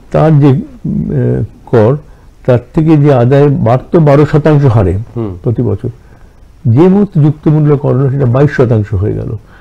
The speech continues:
Speaker 1: কোথাও কোথাও পঞ্চাশ শতাংশ হারে বৃদ্ধি পেল। তাই এই আয়তনটা এত বড় হয়ে গেল যে সেখানে ঝগড়ার সুযোগটা কমে গেল।
Speaker 2: অবশ্যই, অসংখ্য ধন্যবাদ। আমরা কথা বলছিলাম অসীম দাশগুপ্ত মহাশয়ের সঙ্গে,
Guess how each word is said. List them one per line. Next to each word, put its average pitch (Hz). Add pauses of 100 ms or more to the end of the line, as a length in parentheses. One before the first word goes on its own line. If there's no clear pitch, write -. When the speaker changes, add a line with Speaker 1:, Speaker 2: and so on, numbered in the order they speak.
(300)
Speaker 1:
কোথাও 160
কোথাও 170
পঞ্চাশ 151
শতাংশ 147
হারে 123
বৃদ্ধি 101
পেল। 90 (800)
তাই 143 (1040)
এই 135
আয়তনটা 143
এত 131 (520)
বড় 110
হয়ে 143
গেল 104 (840)
যে 113 (480)
সেখানে 120
ঝগড়ার 113
সুযোগটা 110
কমে 92
গেল। 95 (100)
Speaker 2:
অবশ্যই, 123 (300)
অসংখ্য 185
ধন্যবাদ। 165 (360)
আমরা 180
কথা 147
বলছিলাম 202
অসীম 175
দাশগুপ্ত 156
মহাশয়ের 127
সঙ্গে, 95